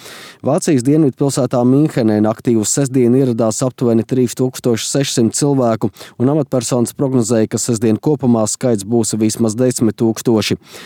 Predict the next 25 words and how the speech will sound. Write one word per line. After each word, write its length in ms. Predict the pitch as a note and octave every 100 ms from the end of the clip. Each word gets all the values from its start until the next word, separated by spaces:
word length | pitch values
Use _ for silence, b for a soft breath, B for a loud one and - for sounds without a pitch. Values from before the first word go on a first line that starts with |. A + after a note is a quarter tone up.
| B
Tikmēr 400 | - A2+ A#2+ G#2 G2+
vēl 180 | C#3 D3+
vairāk 400 | C3+ C#3 A#2 -
tūkstoši 540 | C#3 C3+ - A2+ -
turpina 380 | C3+ D3 D3 A#2
ceļu 320 | - C3+ A#2+
no 160 | A2+ G#2+
Grieķijas 560 | G#2 C3 D3+ - B2 A2
caur 180 | - C#3+ A2+
Balkāniem 560 | G#2+ G#2+ A#2 A2+ A2+ A2+
uz 100 | A#2+
Ungāriju. 640 | C#3 C#3 C3 A2 G#2+ A2 F#2+ B B B -
Tika 240 | A#2 G#2+
ziņots, 320 | C#3 D#3 A#2+
ka 140 | - A2+
tikai 260 | A#2 A#2
naktī 320 | A2+ A2+ - A#2
uz 100 | G#2
piekdienu 560 | - D3+ A#2+ A#2 G#2+ A2
no 160 | A#2+
Grieķijas 600 | G#2 A2 A2 - A2 G2 G#2+
Maķedonijā 800 | A#2+ C3+ C#3+ B2+ B2+ B2 A2 G#2+ B B
ieradās 480 | D#3+ D3+ B2+ A2 - G#2+
rekordliels 720 | B2+ C3+ A#2+ G#2+ A2+ A2 - -
skaits – 400 | C#3+ A2 -